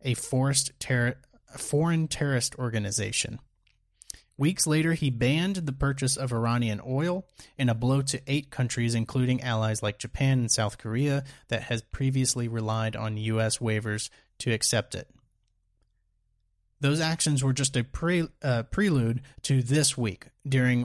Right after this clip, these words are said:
which Trump sanctioned another key Iranian export, industrial metals, and deployed an aircraft carrier to the Middle East two weeks earlier than planned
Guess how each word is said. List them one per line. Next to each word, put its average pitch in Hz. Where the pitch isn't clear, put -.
which 131
Trump 151
sanctioned 139
another 143
key 135
Iranian 113
export, 117
industrial 117
metals, 120
and 131
deployed 156
an 143
aircraft 143
carrier 117
to 117
the 117
Middle 113
East 110
two 127
weeks 117
earlier 113
than 113
planned 127